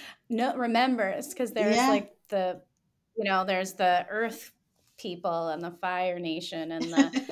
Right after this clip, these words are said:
Speaker 2: <laughs>
Speaker 1: you know, and, um, I, I, so it reminds me of that. It's like we are given all of this information constantly in, in ways, like I just said, like,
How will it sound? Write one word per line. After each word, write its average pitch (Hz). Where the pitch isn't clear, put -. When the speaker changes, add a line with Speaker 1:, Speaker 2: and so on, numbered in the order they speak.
Speaker 2:
<laughs> -
Speaker 1:
you 208
know, 165
and, 214
um, 190
I, 226
I, 151
so 220
it 226
reminds 214
me 196
of 180
that. 190
It's 226
like 233
we 254
are 247
given 208
all 214
of 202
this 202
information 196
constantly 180
in, 196
in 202
ways, 196
like 175
I 190
just 190
said, 208
like, 196